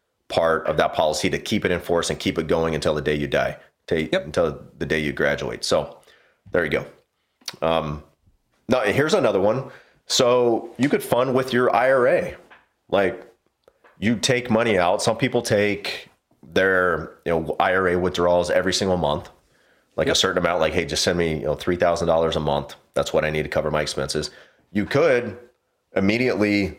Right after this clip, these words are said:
Speaker 1: fund, you know, funnel that money, sequence it, like we like to say, sequence it through your policy before you spend it. Because at that point, again, it's gonna be so efficient that you put that three grand in,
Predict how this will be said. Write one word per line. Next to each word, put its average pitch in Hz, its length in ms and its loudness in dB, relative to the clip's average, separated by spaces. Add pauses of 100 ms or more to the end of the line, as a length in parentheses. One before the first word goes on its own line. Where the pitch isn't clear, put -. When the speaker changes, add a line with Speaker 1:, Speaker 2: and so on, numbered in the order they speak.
(120)
Speaker 1:
fund, 110 760 0 (220)
you 95 80 2
know, 90 60 2
funnel 123 380 0
that 110 320 0
money, 104 480 0 (220)
sequence 107 640 -2
it, 113 360 -4 (300)
like 90 180 0
we 101 80 2
like 92 180 2
to - 60 -2
say, 85 280 2
sequence 131 480 -2
it 131 120 -2
through 90 200 -2
your 107 120 0
policy 82 680 0 (440)
before 87 300 0
you 85 60 0
spend - 280 0
it. 69 100 -6
Because 82 220 -2
at 82 120 -4
that 78 200 2
point, 104 340 0
again, 98 540 0
it's - 120 -6
gonna 95 160 0
be 85 100 0
so 92 220 2
efficient 92 440 0
that 82 100 0
you 85 100 -4
put - 180 -4
that - 160 0
three 98 180 -2
grand 87 340 0
in, 85 380 0